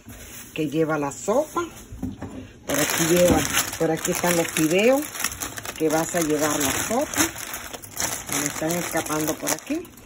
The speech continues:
Aquí está el vinagre de naranja. Aquí está el ajo bien machacado. Cinco dientes de ajo con un poquito de orégano. Por aquí está la olla de agua donde va a ir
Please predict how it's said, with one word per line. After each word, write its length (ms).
Aquí 240
está 260
el 120
vinagre 460
de 120
naranja. 640
Aquí 260
está 440
el 220
ajo 280
bien 340
machacado. 680
Cinco 480
dientes 360
de 120
ajo 260
con 160
un 120
poquito 420
de 140
orégano. 400
Por 140
aquí 220
está 160
la 180
olla 240
de 160
agua 360
donde 300
va 140
a 80
ir 180